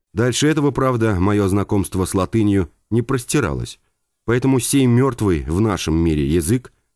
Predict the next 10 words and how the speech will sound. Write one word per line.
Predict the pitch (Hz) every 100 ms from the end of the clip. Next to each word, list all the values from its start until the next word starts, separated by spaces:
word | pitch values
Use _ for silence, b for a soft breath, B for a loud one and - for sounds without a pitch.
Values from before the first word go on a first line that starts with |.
| -
был | 80 127
для | 123 131
меня | 139 139
чужой – | 123 151 110 73 57 - _ _ -
в |
отличие | 113 143 135 120 113
от | 107 101
английского | 87 87 123 127 - 80
и | 85
немецкого, | 87 117 139 101 - - 67